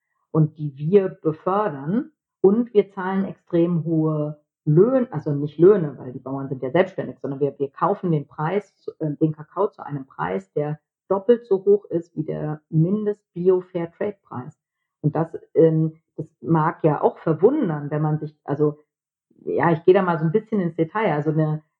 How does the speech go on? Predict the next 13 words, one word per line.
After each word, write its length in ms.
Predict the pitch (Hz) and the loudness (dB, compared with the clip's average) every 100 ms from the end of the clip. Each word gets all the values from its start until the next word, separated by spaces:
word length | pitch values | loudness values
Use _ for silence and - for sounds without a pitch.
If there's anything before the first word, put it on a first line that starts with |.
| - | -12
es 140 | 160 | -2
gibt 160 | - 160 | -2 0
einen 220 | 160 151 | 0 2
Weltmarktpreis 720 | 170 226 214 190 - 147 143 | 4 2 -2 -6 -6 -6 -6
für 140 | - 139 | -8 -10
Kakao, 460 | - - 131 131 | -12 -12 -6 -4
der 100 | 139 | -4
liegt 280 | 135 160 160 | -4 -4 -4
im 120 | 156 | -4
Moment, 480 | 147 143 151 175 170 _ _ 127 | -2 0 0 0 -4 _ _ -10
der 60 | |
schwankt 360 | 123 139 185 190 | -4 0 0 0
immer, 460 | 156 147 139 127 | -2 -2 -4 -8